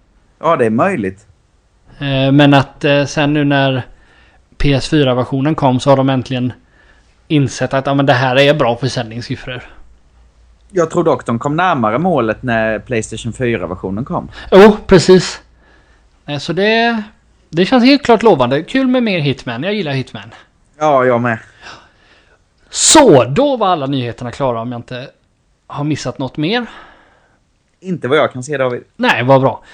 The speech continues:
Speaker 2: Då hoppar vi över på, eh, veckans diskussion då,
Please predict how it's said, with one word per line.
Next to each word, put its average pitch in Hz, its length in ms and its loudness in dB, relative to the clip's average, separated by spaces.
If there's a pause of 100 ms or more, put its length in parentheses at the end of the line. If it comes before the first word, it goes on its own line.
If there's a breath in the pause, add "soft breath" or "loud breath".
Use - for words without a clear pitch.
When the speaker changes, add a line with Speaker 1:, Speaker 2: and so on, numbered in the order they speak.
(340 loud breath)
Speaker 2:
Då 175 260 2
hoppar 185 340 -4
vi 185 120 0
över 147 200 -4
på, 139 460 -10 (140)
eh, 151 40 -16
veckans 131 540 -8
diskussion 139 640 -4
då, 214 260 -2